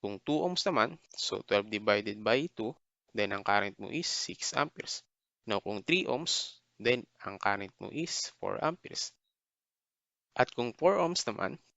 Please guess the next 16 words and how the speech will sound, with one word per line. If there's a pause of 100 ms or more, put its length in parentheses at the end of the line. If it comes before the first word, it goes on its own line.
(120)
ang
current
mo
is
three
amperes. (720)
Now,
kung
papansinin
mo, (760)
every
time
na
tumataas
yung
resistance